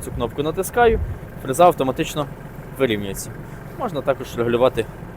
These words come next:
щоб під яким кутом плаваючий працював. Ну і максимальна висота підйому також працює, задається. Ось фреза в нижньому положенні, використаємо пам'ять навіски, фреза піднялась.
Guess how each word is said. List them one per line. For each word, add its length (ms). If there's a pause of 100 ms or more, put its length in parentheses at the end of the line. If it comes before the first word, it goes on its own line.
(460)
щоб 180
під 160
яким 220
кутом 260
плаваючий 500
працював. 460 (840)
Ну 60
і 40
максимальна 500
висота 380 (240)
підйому 380 (1300)
також 280 (400)
працює, 460 (160)
задається. 640 (1800)
Ось 80
фреза 280
в 40
нижньому 320
положенні, 480
використаємо 640
пам'ять 340
навіски, 440 (580)
фреза 260
піднялась. 560